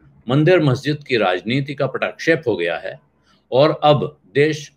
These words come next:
शांतिपूर्ण वातावरण में विकास की ओर अग्रसर होगा, उनके भोलेपन को सादर प्रणाम। राम काज कीन्हे बिनु मोहि कहाँ विश्राम",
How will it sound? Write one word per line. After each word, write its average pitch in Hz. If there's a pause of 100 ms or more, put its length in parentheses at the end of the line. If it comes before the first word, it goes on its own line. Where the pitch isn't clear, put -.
शांतिपूर्ण 151
वातावरण 131
में 127
विकास 117
की 117
ओर 110
अग्रसर 95
होगा, 113 (680)
उनके 131
भोलेपन 127
को 147
सादर 104
प्रणाम। 76 (1300)
राम 190
काज 151
कीन्हे 135
बिनु 113 (180)
मोहि 135
कहाँ 127
विश्राम", 85